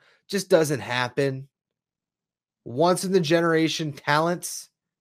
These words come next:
they don't happen. And I guess you could say, hey, Harper and Soto are in the same generation, but, uh, I mean, their careers were separated enough where we have been watching history repeat itself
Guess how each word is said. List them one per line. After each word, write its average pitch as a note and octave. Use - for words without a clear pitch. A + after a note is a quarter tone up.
they D#3+
don't G3+
happen. F#3+
And E3+
I E3+
guess F3+
you F#3+
could F3
say, E3+
hey, E3
Harper D#3
and D3
Soto D3
are C#3
in C#3+
the C#3
same C3+
generation, B2
but, G#2+
uh, -
I A#2+
mean, A2+
their C3
careers C#3+
were C3+
separated C#3
enough A#2
where A2
we A#2+
have A2+
been A2
watching B2
history B2
repeat A#2+
itself B2